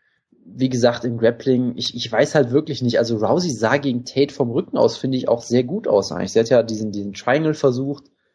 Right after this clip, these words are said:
den sie jetzt eigentlich einfach nur genommen hat, um die Position zu halten und dann, äh, Miesha Tate ziemlich mit Schlägen einzudecken vom Rücken, sehr effektiv.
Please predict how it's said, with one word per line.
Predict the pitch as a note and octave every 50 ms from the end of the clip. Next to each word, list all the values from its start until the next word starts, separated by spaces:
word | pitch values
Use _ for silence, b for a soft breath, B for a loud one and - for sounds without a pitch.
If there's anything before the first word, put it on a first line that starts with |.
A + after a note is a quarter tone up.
| _ _ _ _ _ _ _ _ -
den | A2+ A2+
sie | A#2 A#2
jetzt | - - -
eigentlich | A#2 A#2+ A#2+ A#2 A2+
einfach | A#2 A#2 C#3+ D3
nur | D3 C3+ B2
genommen | A#2 A2+ A2 A2 B2 C3+ C3+
hat, | C3 B2+ C3 -
um | A#2+ A#2
die | A2+ A2+
Position | A2+ - A#2+ A2+ A2 - - B2+ C#3 F3 F#3
zu | - A2+ -
halten | A2 G2+ A#2 A#2+ - D3+ C#3
und | - B2 A#2+ -
dann, | A#2 A2+ A2+ A2+ A2 - A2+
äh, | A2 G#2+ G#2+
Miesha | A#2 A#2 - B2+ A#2
Tate | - B2 A#2+ A#2+
ziemlich | - C#3 C#3+ C#3 C3+ -
mit | A#2 -
Schlägen | - D3+ F3 F3+ C3 -
einzudecken | - G2+ G2 - G2+ G#2+ G2+ G2+ A#2
vom | - - A2 G#2
Rücken, | G2 G#2 - G#2+
sehr | G2 G2+ G2
effektiv. | F#2+ - - G2 G2 - - A2+ D#3 - -